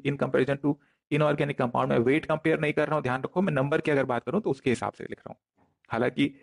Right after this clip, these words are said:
तराजू weight नापने के लिए यूज़ करते हैं, but हम यहाँ पे number की अगर बात करें तो organic compound बहुत ज़्यादा है। तो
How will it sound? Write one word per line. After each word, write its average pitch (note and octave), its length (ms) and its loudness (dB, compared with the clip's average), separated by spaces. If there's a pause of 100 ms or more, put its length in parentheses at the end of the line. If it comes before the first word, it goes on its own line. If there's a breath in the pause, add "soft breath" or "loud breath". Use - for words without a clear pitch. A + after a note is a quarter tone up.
(360 soft breath)
तराजू A#2 380 2
weight C3 240 2
नापने C3 300 -2
के C3+ 80 -2
लिए B2+ 120 2
यूज़ A#2+ 180 2
करते A2 260 -2
हैं, A#2+ 160 0
but C3+ 260 -4 (800)
हम B2 160 -2
यहाँ A#2+ 240 0
पे C#3+ 120 0 (340 soft breath)
number C#3 300 0
की D3+ 100 0
अगर A#2 160 0
बात G#2+ 200 -4
करें C3 140 0
तो - 100 -2
organic C3 420 0
compound D3+ 320 -2 (420)
बहुत B2+ 340 -2
ज़्यादा G#2 240 -4
है। - 140 -20 (760)
तो D3+ 100 4